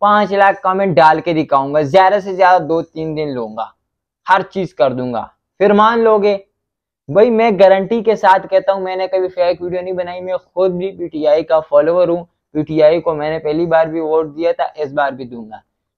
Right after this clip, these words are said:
लेकिन यहाँ पे गड़बड़ है। फॉलोअर देखिए सेवन पॉइंट फ़ाइव मिलियन,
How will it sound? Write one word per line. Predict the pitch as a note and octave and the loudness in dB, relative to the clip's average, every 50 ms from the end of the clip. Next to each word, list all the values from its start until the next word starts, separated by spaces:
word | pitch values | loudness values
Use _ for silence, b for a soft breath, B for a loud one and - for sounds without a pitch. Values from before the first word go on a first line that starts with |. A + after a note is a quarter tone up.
| _ | _
लेकिन | C3+ C#3 D#3 E3+ D#3+ F#3+ G3+ F#3+ | -2 0 0 0 0 -2 -2 -2
यहाँ | F3+ F3 E3+ E3+ F3+ F#3 | -4 -4 -6 -8 -8 -6
पे | E3+ E3+ E3+ | -4 -4 -2
गड़बड़ | C#3+ C#3 B2+ B2+ B2+ C3 B2+ B2+ B2 | -2 -2 -2 0 -2 -2 -4 -4 -6
है। | - - B2+ A2+ F2 - _ _ _ _ _ _ _ _ _ _ _ _ _ - | -8 -10 -10 -10 -12 -14 _ _ _ _ _ _ _ _ _ _ _ _ _ 2
फॉलोअर | E3 E3+ F3 F#3 G3 G3 G3 F3 | 4 4 4 4 4 4 4 2
देखिए | D#3 E3 E3 D#3+ D#3+ - E3+ D3 A#2+ A2+ - | 2 0 -2 -2 -2 -2 -2 -2 -2 -4 -6
सेवन | _ _ - D#3 D#3 D#3+ E3 E3 D#3+ | _ _ -2 -2 -2 -2 -2 -4 -8
पॉइंट | - D3+ D3 D3 D3 D3+ D3 - | -6 -4 -4 -4 -4 -6 -10 -10
फ़ाइव | _ - C3 C3 C3 C3 C3 - | _ -4 -2 -2 -2 -2 -4 -8
मिलियन, | C3+ B2+ B2 A#2+ A#2+ A#2 A2 | -10 -8 -8 -6 -6 -8 -8